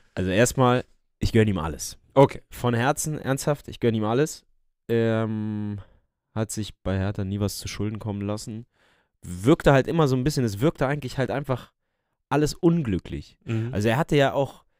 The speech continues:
Speaker 1: ich will jetzt nicht behaupten, dass ich diese Form von Entwicklung vorhergesehen habe, habe ich überhaupt gar nicht.
Speaker 2: Mhm.
Speaker 1: Aber er hatte schon auch innerhalb von Spielen immer mal wieder so Phasen, er hat immer mal zehn Minuten, wo du gedacht hast, „Alter,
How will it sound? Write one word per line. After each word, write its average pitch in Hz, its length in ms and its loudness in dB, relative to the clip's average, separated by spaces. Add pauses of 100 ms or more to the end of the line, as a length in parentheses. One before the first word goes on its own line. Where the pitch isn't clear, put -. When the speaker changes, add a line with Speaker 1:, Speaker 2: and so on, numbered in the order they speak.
(640)
Speaker 1:
ich 87 160 -12
will 107 60 0
jetzt 110 160 -2
nicht 104 120 -4
behaupten, 104 260 -2
dass 95 160 -2
ich 90 140 -6
diese 120 240 -2
Form 110 220 -4
von 107 120 -6
Entwicklung 104 360 -6
vorhergesehen 107 480 0
habe, 95 140 0
habe 95 100 0
ich 90 60 -4
überhaupt 87 320 -8
gar 92 160 -2
nicht. 117 300 -10
Speaker 2:
Mhm. 110 240 -6 (220)
Speaker 1:
Aber 104 200 -2
er 95 100 -4
hatte 131 200 -2
schon 139 180 -4
auch - 220 -6
innerhalb 165 400 0
von 110 220 -4
Spielen 156 440 2
immer 156 260 2
mal 123 200 4
wieder 147 180 4
so 104 120 -2
Phasen, 139 460 0
er 107 40 -2
hat - 100 -6
immer 143 160 -2
mal 123 240 0
zehn 147 240 -2
Minuten, 139 380 -2
wo 113 60 0
du 110 100 -2
gedacht 117 320 -4
hast, - 140 -8
„Alter, 92 320 -8